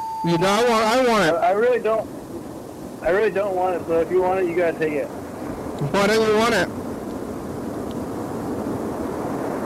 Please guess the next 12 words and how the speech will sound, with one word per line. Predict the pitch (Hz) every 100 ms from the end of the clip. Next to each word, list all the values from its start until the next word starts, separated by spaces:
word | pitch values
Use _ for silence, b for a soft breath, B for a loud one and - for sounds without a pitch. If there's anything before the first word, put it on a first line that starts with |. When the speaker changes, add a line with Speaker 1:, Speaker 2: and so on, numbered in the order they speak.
| -
Speaker 2:
That's | 143 143 156
just | 147 160
for |
old | 147 160 165
people. | 156 135 113 101 80 76 - - - - - - - - - - - - - - - -
Speaker 1:
Oh. | 156 160 139 - - - - - - - - 143
Speaker 2:
Just, | 151 -
just | 139 147
let | 160
Dad | 151 156 143
sell | - 151 147
it. | 123